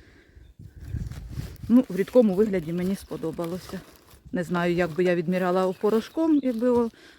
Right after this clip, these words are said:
була антисапа. А так, по мілілітрах, там флакончик, дозатор. Дуже й дуже зручно. Ось, думаю, скажу це, можливо, хто з нових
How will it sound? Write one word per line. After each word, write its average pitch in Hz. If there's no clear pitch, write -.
була 233
антисапа. 214
А 185
так, -
по 190
мілілітрах, 196
там 175
флакончик, 226
дозатор. 196
Дуже 196
й 175
дуже 180
зручно. 175
Ось, -
думаю, 160
скажу 196
це, 190
можливо, 214
хто 214
з 185
нових 202